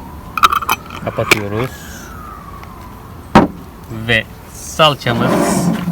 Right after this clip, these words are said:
hazır. Doğal el yapımı salçamız hazır. Afiyet olsun, en güzel tarifler sizinle olsun.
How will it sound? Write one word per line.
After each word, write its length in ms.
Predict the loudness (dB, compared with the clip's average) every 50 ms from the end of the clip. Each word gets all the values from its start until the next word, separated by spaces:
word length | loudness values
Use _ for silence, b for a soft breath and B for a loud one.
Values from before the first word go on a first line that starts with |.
| -2 -2 -2 -2 -2 -2 -4 -4 -8 -2 6
hazır. 300 | 6 6 6 6 2 -2 -2 -4 -6 -8 -8 -10 -12 -14 -16 -16 -18 -18 -16 -16 -16 -4 4 8
Doğal 340 | 10 10 12 10 10 8 8 10
el 200 | 10 12 12 12
yapımı 520 | 10 8 8 8 10 10 10 10 8 6
salçamız 760 | 4 0 2 8 10 10 10 10 8 8 10 10 10 8 8 6
hazır. 400 | 8 8 10 10 10 8 6 4 B B B B B B B
Afiyet 440 | 8 10 10 10 10 8 8 8 8
olsun, 300 | 6 6 8 6 6 6 8
en 120 | 8 8
güzel 260 | 8 10 10 8 8
tarifler 440 | 8 8 8 8 8 8 8 6 6
sizinle 400 | 6 4 2 4 6 8 8 8
olsun. 380 | 8 8 6 6 4 4 4